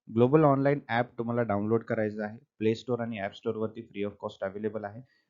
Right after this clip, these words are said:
डाउनलोड केल्यानंतर ओपन करायचं, ओपन केल्यावर असा डॅशबोर्ड तुम्हाला दिसेल. खाली स्टोअर सेक्शन आहे, स्टोअर सेक्शन मध्ये जायचं आहे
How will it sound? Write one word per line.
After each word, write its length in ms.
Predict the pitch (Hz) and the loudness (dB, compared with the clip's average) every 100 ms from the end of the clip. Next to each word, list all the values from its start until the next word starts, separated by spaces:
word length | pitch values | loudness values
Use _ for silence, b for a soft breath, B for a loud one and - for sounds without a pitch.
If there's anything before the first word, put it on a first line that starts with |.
| _ - | _ 4
डाउनलोड 360 | 113 127 156 156 | 6 8 4 4
केल्यानंतर 340 | 147 143 139 - - _ | 0 2 0 -2 -6 _
ओपन 280 | 113 - 139 | -4 4 4
करायचं, 380 | 139 127 123 139 | 6 2 2 0
ओपन 260 | 123 123 120 | 0 0 0
केल्यावर 280 | 123 120 | 0 2
असा 180 | 117 117 | 0 0
डॅशबोर्ड 560 | 117 95 95 - 113 110 | -2 -2 -2 0 -2 0
तुम्हाला 260 | 104 104 | -4 -4
दिसेल. 300 | 107 92 - _ _ _ _ | -4 -6 -14 _ _ _ _
खाली 260 | 117 135 | 4 6
स्टोअर 380 | 156 - 147 160 | 4 2 4 4
सेक्शन 440 | 160 147 - 143 131 | 4 0 0 -2 0
आहे, 160 | 127 | -2
स्टोअर 320 | 147 - 131 | -2 2 2
सेक्शन 360 | 127 123 - 127 | 2 -2 -2 -4
मध्ये 240 | 123 123 | 0 0
जायचं 340 | 113 104 101 | 2 0 0
आहे 80 | 117 | -8